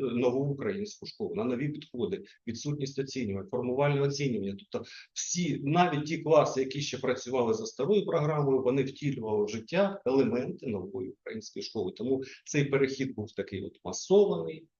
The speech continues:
вдалий, і, е, учні то навчалися до четвертого класу, і тут війна. Війна змінила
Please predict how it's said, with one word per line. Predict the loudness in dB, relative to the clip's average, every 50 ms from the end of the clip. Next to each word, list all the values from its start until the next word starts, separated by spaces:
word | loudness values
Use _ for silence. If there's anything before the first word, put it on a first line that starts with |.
| _ _ -20 -20 _
вдалий, | _ 2 4 4 4 4 4 2 0 0 -4 -6 -10 -16 -20 _ _ _ -20 -20 _ _ _ _ _ _ _
і, | -6 -2 0 0 2
е, | 2 2 0 0 0 0 2 2 2 2 0 0 -2 -4 -6 -8 -12 -14 -16 _ _ _ _ _ _ _ -20 -20 _ _ -2
учні | -2 0 0 0 0 0 0 0
то | 0 -2 -4 -2 2 2 4
навчалися | 4 4 2 0 -2 0 0 0 0 0 -4 -6 -8
до | -8 -8 -8
четвертого | -8 -10 -12 -10 -8 -8 -8 -8 -10 -14 -14 -10 -8
класу, | -6 -6 -6 -6 -8 -10 -12
і | -12
тут | -12 -12 -14 -14 -14 _ _ _ _ _ _ _ _ _ _ _ _ _ _ _
війна. | -8 -8 -8 -8 -10 -14 -18 _ _ _ _ _ _ _ _ _ _ _ _ _ _ _ _ _ _ _ _ _ _ _ _ _ _ _ _ 0
Війна | 2 2 4 4 2
змінила | 2 2 0 2 2 2 2 2 2 2 0 -2